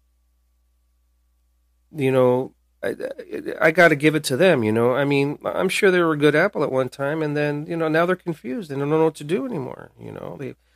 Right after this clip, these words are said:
there's this whole nation against the police forces. You know, and I, you know, and these, and, and these good cops have to go to work thinking, "Well, you know, dumbass in Buffalo screwed it up for us, while, you know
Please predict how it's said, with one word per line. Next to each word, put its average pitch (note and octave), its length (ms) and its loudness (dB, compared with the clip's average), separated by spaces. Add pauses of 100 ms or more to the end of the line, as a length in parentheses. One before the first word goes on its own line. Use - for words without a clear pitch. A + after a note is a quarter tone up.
(180)
there's C3 140 -4
this C3 100 -4
whole E3+ 220 6
nation F3 360 4
against C3+ 340 0
the D3+ 80 -2
police G#3+ 320 -4
forces. - 460 -18 (2000)
You A#2+ 160 -4
know, A#2 260 -2
and C3 220 0
I, C3+ 160 4
you C#3 200 -2
know, C3+ 100 0
and C3 200 0
these, C#3 280 -2
and, - 340 -10
and C3+ 140 0
these B2 140 2
good E3+ 220 4
cops D3 300 -2
have C#3+ 120 -4
to C3 60 -12
go C3 80 2
to B2 80 -2
work F3 280 -4
thinking, B2+ 440 -8 (580)
"Well, E3+ 540 4
you F3 200 2
know, C#3 420 4 (1120)
dumbass D#3 480 2
in C#3+ 80 -4
Buffalo D#3 360 0
screwed D3 300 -6
it D3+ 140 0
up E3 80 -4
for D3+ 180 -4
us, C#3+ 320 0
while, C3 340 2
you C3+ 140 -6
know A#2 280 -6